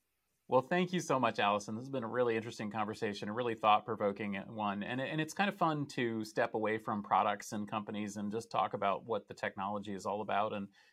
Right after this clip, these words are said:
and what it means to people who are trying to, uh, well, we're trying to make sense of it. So I really appreciate this conversation. Um, as we wrap up this episode, where can people continue this conversation with you? Where can they find you? Where can they, uh, follow, uh, the,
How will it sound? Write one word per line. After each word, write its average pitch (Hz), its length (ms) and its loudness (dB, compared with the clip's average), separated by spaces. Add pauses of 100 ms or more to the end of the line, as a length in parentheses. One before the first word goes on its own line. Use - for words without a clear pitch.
and 113 100 -2
what 147 120 4
it - 120 -2
means 135 400 -2
to 117 120 -8
people 101 360 -4
who 104 80 -4
are 107 100 0
trying 104 460 -2
to, 104 400 -2 (380)
uh, 104 200 2
well, 117 300 4 (320)
we're 131 140 -2
trying 151 180 4
to 151 60 0
make 151 160 2
sense 147 260 -2
of 104 80 -6
it. - 120 -16 (100)
So - 260 0
I 107 120 4
really 131 240 0
appreciate 113 500 -2
this 101 160 -8
conversation. 101 680 -4 (140)
Um, 107 220 -2 (400)
as 175 120 6
we 208 100 2
wrap 170 260 4
up 160 140 0
this 139 160 0
episode, 131 380 4
where 143 220 0
can 214 140 0
people 202 240 -6
continue 151 400 -2
this 143 160 -4
conversation 127 600 -2
with 131 140 -6
you? 139 140 0
Where 127 140 2
can 135 120 -6
they 123 80 0
find 123 380 0
you? 147 120 0
Where 120 120 4
can - 100 -12
they, 120 340 -2
uh, 127 140 2
follow, 127 560 6
uh, 127 200 6
the, 131 200 0